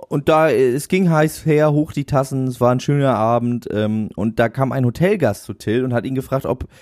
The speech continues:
der Mann ein Foto machen kann. Da hat Till gesagt, „Hier, ich bin in Zivil, ich möchte heute keine Fotos bitte machen.“ Dann hat der Mann gesagt, „Na gut, na gut, na gut“,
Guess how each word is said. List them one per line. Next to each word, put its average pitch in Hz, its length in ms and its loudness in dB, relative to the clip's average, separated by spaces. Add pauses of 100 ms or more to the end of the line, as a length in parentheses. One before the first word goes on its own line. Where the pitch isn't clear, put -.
(120)
der 120 140 2
Mann 135 160 2
ein - 20 -2
Foto 135 280 0
machen 87 280 -4
kann. 90 140 -6
Da 92 80 -2
hat 104 80 -4
Till 139 160 0
gesagt, 117 220 0
„Hier, 139 200 0
ich 123 100 -4
bin 110 140 -2
in 127 100 -4
Zivil, 139 500 0
ich 120 140 -4
möchte 127 320 0
heute 113 240 -2
keine 101 320 -2
Fotos - 380 -6
bitte - 220 -10
machen.“ - 320 -12 (460)
Dann 101 100 -4
hat 101 100 -6
der 104 80 -2
Mann 104 180 -2
gesagt, 95 300 -4
„Na 95 120 -6
gut, 127 380 0
na 104 100 -6
gut, 131 240 -2
na 98 140 0
gut“, 147 300 2